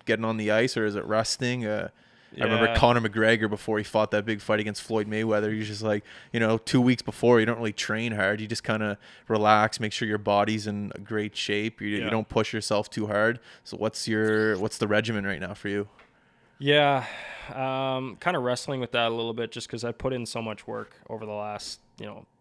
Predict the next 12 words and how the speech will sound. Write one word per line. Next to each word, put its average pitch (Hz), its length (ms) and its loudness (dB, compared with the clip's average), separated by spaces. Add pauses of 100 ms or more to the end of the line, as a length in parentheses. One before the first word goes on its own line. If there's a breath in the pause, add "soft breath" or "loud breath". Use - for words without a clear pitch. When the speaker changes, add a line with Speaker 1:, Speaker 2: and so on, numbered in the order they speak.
(340)
Speaker 2:
five, - 340 -16
six - 220 -16
months. 110 280 -16
So 110 300 -10 (300 soft breath)
I 127 80 -8
think 139 260 -6
for - 160 -10
me 131 220 -4
this 120 240 -8
year 120 200 -4
is, 113 360 -12
um, 104 560 -14